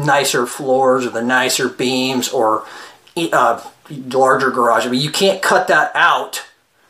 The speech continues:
enough to pull the price down in order to actually hit the,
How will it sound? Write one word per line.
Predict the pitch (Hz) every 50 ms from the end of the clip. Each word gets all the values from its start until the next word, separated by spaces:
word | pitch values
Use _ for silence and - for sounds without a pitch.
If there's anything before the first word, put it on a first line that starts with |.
| _ - -
enough | 123 127 135 156 160 160 143 117 - - - - _ -
to | -
pull | - - 175 165
the | -
price | - - 147 131 143 151 - -
down | 135 117 117 117 123 127 - - - - - - - -
in | 139 139
order | 143 139 135 131 131
to | 127
actually | 135 135 - - 120 -
hit | - 170 -
the, | - 110 120